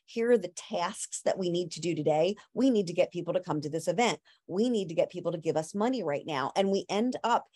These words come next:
because marketing and even fundraising can be very executional, there's a lot of things that have to happen. We end up narrowing our vision and looking down and getting the things done. And then at the end of the year or at the end of the three years,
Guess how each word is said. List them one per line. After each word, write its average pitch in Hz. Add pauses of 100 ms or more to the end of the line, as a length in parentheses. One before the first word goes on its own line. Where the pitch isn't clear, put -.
(360)
because 247
marketing 226
and 185
even 247
fundraising 254 (140)
can 269
be 233
very 202
executional, - (220)
there's 202
a 196
lot 202
of 262 (120)
things 247
that 175
have 180
to -
happen. 170 (240)
We 208
end 226
up 220
narrowing 220
our 196
vision 202
and 170
looking 170
down 208
and 165
getting 190
the 180
things 160
done. 196 (420)
And 285
then 202
at 214
the 196
end 196
of 196
the 170
year 190
or 160
at 160
the 165
end 170
of 151
the 156
three 202
years, 165